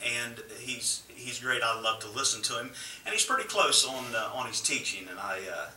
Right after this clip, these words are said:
this is actually a lesson from his. He had a series of sermons back in two thousand twelve, and it was, uh, called "Take the Plunge." And this is, uh, a lot of it is from his, his video. If you get a chance to watch it, they've, uh,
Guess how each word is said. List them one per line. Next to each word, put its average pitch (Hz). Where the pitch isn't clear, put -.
this 123
is 113
actually 110
a 117
lesson 147
from 170
his. 147
He 139
had -
a 104
series 165
of -
sermons 131
back 135
in 117
two 135
thousand 131
twelve, -
and -
it 92
was, -
uh, 82
called -
"Take -
the -
Plunge." -
And 92
this 98
is, 92
uh, 87
a -
lot 139
of -
it 113
is -
from 120
his, 123
his 123
video. 104
If 92
you 113
get 110
a -
chance 107
to 107
watch 104
it, 101
they've, 95
uh, 98